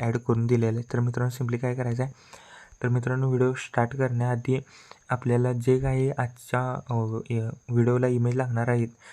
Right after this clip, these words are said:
ते सर्व इमेज फोर इंटू फाय रेशोमध्ये लागणार आहेत आपल्याला. तर ते कसे करायचे, simply बॅक यायचं आहे, प्लस आयकॉनवरती क्लिक करून इथं क्रिएट प्रोजेक्टवरती क्लिक, इथे फोर इंटू फाय रेशो पहिला सिलेक्ट करा,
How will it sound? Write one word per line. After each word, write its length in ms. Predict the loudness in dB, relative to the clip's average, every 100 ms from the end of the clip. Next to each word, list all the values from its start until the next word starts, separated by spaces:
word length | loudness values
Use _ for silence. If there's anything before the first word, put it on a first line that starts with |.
| -10 -8
ते 60 |
सर्व 360 | -2 0 2 2
इमेज 320 | 2 0 -4
फोर 300 | -2 2 2
इंटू 240 | 2 0
फाय 240 | -2 0 0
रेशोमध्ये 480 | 0 -2 -4 0 0
लागणार 320 | 0 0 0
आहेत 180 | 0 -2
आपल्याला. 340 | 0 -2 -2 -8 -18 -20 -20 -20 -4
तर 80 | -2
ते 140 | -2
कसे 280 | 0 0 2
करायचे, 440 | 0 0 0 -2 -4 -2
simply 260 | -2 -2 0
बॅक 200 | 0 0
यायचं 220 | -2 -4
आहे, 140 | -6 -14 -20 -4
प्लस 200 | 0 0
आयकॉनवरती 400 | 2 2 0 -2
क्लिक 260 | -2 -2 -2
करून 160 | -2 -2
इथं 360 | 0 -2 -2 -6 _
क्रिएट 260 | 0 0 0
प्रोजेक्टवरती 800 | 0 2 2 0 0 -2 -4 -8 _ _ -12 -6
क्लिक, 240 | -2 -2 0
इथे 320 | -2 0 -2 -2
फोर 160 | 2 2
इंटू 220 | 2 -2
फाय 200 | 0 2
रेशो 240 | 2 0
पहिला 180 | -2 -2
सिलेक्ट 360 | 0 2 2 0
करा, 220 | 0